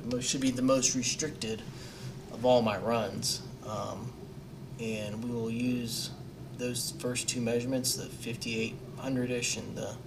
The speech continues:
eleven hundred-ish, fifty-eight hundred for velocity, and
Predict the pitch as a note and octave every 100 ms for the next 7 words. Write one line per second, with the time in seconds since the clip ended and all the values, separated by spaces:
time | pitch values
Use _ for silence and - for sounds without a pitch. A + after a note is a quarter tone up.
0 | - - - - - - - A2+ A#2+ A#2
1 | A#2 A#2 A2+ A2+ A2 - - - - C3+
2 | C3+ B2+ B2 A#2+ A#2 - A2 A#2 A#2+ A#2
3 | - A2+ A2+ A2 A2+